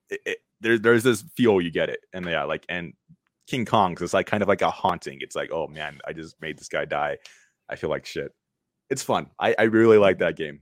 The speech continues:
and fighting the T-Rexes as King Kong was, oh my god, I would always go back and play that game. It's only, like, six hours, um, but if you do, like, some secret stuff, you get a, uh,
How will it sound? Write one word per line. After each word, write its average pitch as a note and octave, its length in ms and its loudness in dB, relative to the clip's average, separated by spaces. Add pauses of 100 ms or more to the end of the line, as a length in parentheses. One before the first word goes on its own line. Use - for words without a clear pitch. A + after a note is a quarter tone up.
(100)
and E2+ 280 -4
fighting F#2 280 2
the F2+ 60 -4
T-Rexes E2+ 540 -4
as E2 100 -8
King F2 260 -14
Kong D#2+ 340 -6
was, D#2 280 -10
oh E2 140 -8
my D2 160 -12
god, D2 280 -8
I F2+ 120 -2
would F2+ 120 -2
always E2 240 -6
go D#2+ 140 -4
back D2+ 200 -6
and D2 100 -14
play D2+ 100 -8
that C#2+ 180 -8
game. C#2+ 200 -20 (240)
It's F2 120 -10
only, A2+ 160 -2
like, F#2+ 160 0
six - 260 -4
hours, D2 400 -4 (140)
um, D#2 280 -8 (680)
but F2 120 0
if - 80 -4
you G#2 80 -2
do, G#2 200 4
like, F#2+ 220 4
some F#2 380 -4
secret A2 380 -6
stuff, G#2 340 0
you F#2 60 -4
get F2+ 300 0
a, E2+ 220 -2
uh, D#2+ 220 -4